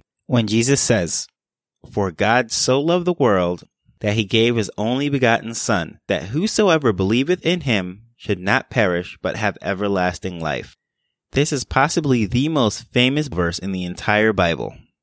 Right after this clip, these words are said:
And if nothing else from this entire episode, note, Jesus says, "Whosoever believeth in him should not perish."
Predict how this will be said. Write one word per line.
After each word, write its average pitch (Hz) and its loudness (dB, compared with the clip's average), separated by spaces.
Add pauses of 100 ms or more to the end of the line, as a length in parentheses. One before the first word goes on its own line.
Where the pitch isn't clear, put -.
(340)
And 104 0
if 92 -6
nothing 151 -2
else 160 2
from 123 -2
this 101 -4
entire 131 0
episode, 107 -2 (420)
note, 101 -2 (460)
Jesus 117 2
says, 101 2 (220)
"Whosoever 139 2
believeth 104 2
in 160 0
him 98 -4
should 110 0
not 104 -2
perish." 80 -4